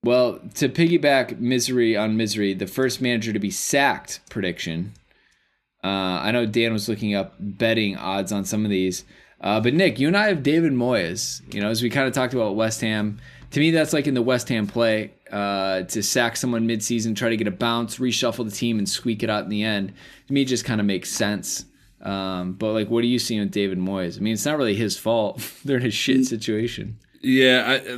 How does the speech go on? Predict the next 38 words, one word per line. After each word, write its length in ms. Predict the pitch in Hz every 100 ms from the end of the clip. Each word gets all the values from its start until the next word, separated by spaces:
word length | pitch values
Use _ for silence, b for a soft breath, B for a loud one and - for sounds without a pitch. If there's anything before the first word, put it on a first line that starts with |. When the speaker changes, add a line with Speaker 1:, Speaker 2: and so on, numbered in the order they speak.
| 120
Speaker 2:
that, 240 | 139 139
that's 220 | 127 131
a 80 | 123
hundred 180 | 120 110
percent 300 | 95 107 92
right. 180 | 95 90
I 120 | 104
don't 180 | 120 117
think 180 | 113 85
this 180 | 92 90
is 120 | 82
on 200 | 95 90
David 260 | 87 80
Moyes. 560 | 85 85 78 76 - - -
Um, 440 | 90 87 82 82 -
I 80 | 92
think 200 | 107 98
he's 220 | 98 87
a 40 | 87
fine 360 | 101 98 95
manager. 720 | 92 92 92 85 92 92 85 - -
I 140 | 87
think 240 | 95 85
he 580 | - 92 87 87 85 80 b b b b _ _ _ -
will 280 | 101 98 92
get 280 | 117 113 113
the 80 |
most 420 | 98 98 98 - -
that 140 | 95
he 160 | 98 98
can 340 | 98 98 95
out 140 | 95
of 80 | 90
their 160 | 92 92
current 320 | - 95 92
set 160 | 101 87
of 80 | 82
players. 680 | 92 90 90 90 - -